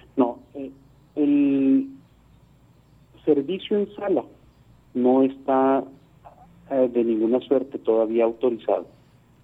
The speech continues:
Significa que solamente estamos dando el servicio para préstamo externo.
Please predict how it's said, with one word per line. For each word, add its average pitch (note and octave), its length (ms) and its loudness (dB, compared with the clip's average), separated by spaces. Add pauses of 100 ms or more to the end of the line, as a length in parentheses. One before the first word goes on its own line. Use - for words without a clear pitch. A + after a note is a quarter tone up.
(480)
Significa B2 480 0
que C3+ 140 -10
solamente B2 560 -2
estamos A#2+ 360 -2
dando A#2+ 240 0
el A#2+ 140 -6
servicio G#2+ 400 -6
para G#2 240 -2
préstamo A2 440 -6
externo. - 380 -8